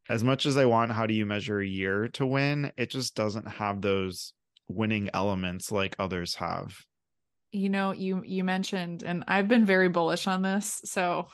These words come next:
Speaker 2: I've just seen it winning for a while because of the comparison to Two Distant Strangers for me, but also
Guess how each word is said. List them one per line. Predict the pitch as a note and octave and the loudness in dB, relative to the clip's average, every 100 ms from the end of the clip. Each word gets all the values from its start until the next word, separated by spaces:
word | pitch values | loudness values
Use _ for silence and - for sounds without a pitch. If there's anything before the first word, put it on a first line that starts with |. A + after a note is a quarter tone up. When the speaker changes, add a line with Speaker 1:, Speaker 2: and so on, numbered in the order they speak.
| - | -6
Speaker 2:
I've | F#3 | -4
just | F#3+ G#3+ - | -2 -2 0
seen | G3 G#3 | 4 6
it | G#3+ G#3+ - _ _ _ _ _ - | 4 2 -8 _ _ _ _ _ -6
winning | F3+ F3+ G#3 G#3+ | 0 2 2 2
for | G#3 G3+ | 2 2
a | |
while | F#3 - F3 F#3+ G#3 | 2 0 0 0 0
because | G3 F3+ - D#3+ F#3 | -2 -6 -6 -2 0
of | F#3+ | 0
the | G#3+ | 0
comparison | A3 A#3+ A3+ A#3 A#3 A#3 A#3 | 0 2 4 2 0 2 0
to | |
Two | A#3 B3 A#3 | 0 -4 -4
Distant | A#3 A3 | -6 -8
Strangers | - A3+ A3+ A#3+ A#3 | -2 2 4 2 0
for | A3+ | 2
me, | A3+ A3+ | 4 4
but | G#3+ G#3 | 2 0
also | G3 G#3 - F3+ E3+ F3+ | -2 -2 -2 0 0 -4